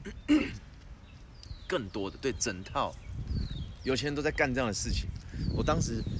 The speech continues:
我当时我，我买房子的那个，的那个，我说那个拉小提琴的街头艺人，他也是干这样的事情，对啊，食衣住行他全包欸。他只是没有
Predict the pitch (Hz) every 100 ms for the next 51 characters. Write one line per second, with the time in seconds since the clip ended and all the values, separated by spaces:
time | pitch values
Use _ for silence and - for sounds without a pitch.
0 | - - - 104 151 160 123 - 101 104
1 | - 120 113 92 113 113 104 107 98 90
2 | - - 98 113 95 82 69 - - -
3 | - - 90 117 110 113 113 90 - 92
4 | 90 82 95 87 85 123 98 - 104 92
5 | 95 82 - 92 - - - 85 - -
6 | - 117 143 139 104 104 - 92 90 80
7 | 87 78 - - - - - - - 127
8 | 147 - - 113 156